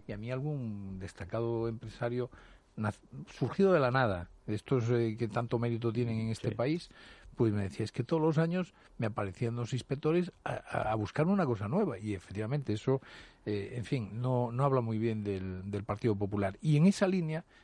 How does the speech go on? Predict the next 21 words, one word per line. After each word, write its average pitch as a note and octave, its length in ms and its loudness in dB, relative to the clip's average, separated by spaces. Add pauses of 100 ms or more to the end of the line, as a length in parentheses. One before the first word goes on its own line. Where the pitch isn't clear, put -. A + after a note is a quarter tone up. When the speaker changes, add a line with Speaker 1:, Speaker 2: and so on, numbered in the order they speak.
(160)
Speaker 1:
era C#3 180 2
mi B2+ 140 -2
pregunta. F#2 580 -6
Decía E3+ 300 0
Federico D#3+ 440 2
hoy C#3+ 160 4
en A#2+ 80 -2
el A#2+ 80 2
arranque A#2+ 420 0
del, G2+ 360 -2
de G2+ 140 -2
la G2 300 -6
tertulia G#2+ 560 0 (580)
que C3+ 100 2
el A#2 120 4
bipartidismo, B2+ 960 -2 (540)
eh, G#2+ 300 -2
sufre, C3+ 760 0
eh, A#2+ 40 -6
su A#2 200 -4
crisis C3 520 -6